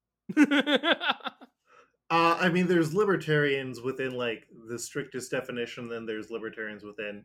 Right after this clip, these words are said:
Speaker 2: "Oh no, these are how they actually are." The,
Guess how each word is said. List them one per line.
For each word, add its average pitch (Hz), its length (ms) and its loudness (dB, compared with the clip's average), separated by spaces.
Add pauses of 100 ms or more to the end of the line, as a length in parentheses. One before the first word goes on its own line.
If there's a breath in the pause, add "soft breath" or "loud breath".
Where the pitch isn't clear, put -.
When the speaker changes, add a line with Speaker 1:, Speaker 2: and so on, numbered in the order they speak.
Speaker 2:
"Oh 123 160 -4
no, 113 180 -8
these 120 220 -8
are 110 100 -8
how 101 200 -8
they 104 100 -8
actually - 480 -14
are." - 920 -20
The, 110 260 -8